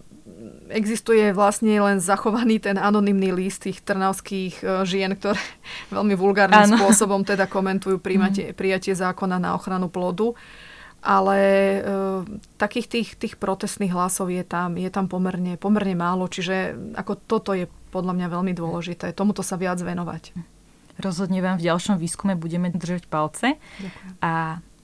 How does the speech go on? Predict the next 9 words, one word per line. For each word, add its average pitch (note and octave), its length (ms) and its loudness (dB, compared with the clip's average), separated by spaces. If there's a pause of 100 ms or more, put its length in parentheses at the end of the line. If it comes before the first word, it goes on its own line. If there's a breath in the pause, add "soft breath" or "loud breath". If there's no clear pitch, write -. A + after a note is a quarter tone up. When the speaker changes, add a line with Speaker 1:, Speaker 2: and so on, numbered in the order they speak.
(260)
Speaker 2:
posledná G#3 480 -2
vec, D#3 220 -4 (720)
či - 100 -6
nám F#3 140 2
dáte E3+ 240 -2
nejaké E3+ 320 -4
odporúčanie E3 800 -6
na E3 220 -4
knihu, E3 560 -4